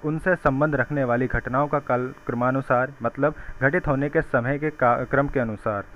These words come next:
वर्णन होता है। दूसरे शब्दों में कहा जाए तो मानव की विशिष्ट घटनाओं का नाम ही इतिहास है। क्या है? जो मानव ने विशिष्ट घटनाएं, जो मानव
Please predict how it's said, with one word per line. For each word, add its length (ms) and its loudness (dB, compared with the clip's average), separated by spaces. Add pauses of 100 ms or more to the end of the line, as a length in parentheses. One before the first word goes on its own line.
(240)
वर्णन 420 4
होता 480 0
है। 240 -2 (440)
दूसरे 220 2
शब्दों 280 2
में 120 0
कहा 200 6
जाए 240 0 (260)
तो 100 6
मानव 400 4
की 200 2
विशिष्ट 480 0
घटनाओं 460 2
का 160 2
नाम 340 0
ही 120 -4
इतिहास 600 -6
है। 260 -2
क्या 120 4
है? 180 0
जो 140 2
मानव 460 2
ने 140 0
विशिष्ट 380 -2
घटनाएं, 480 -2
जो 100 -2
मानव 320 0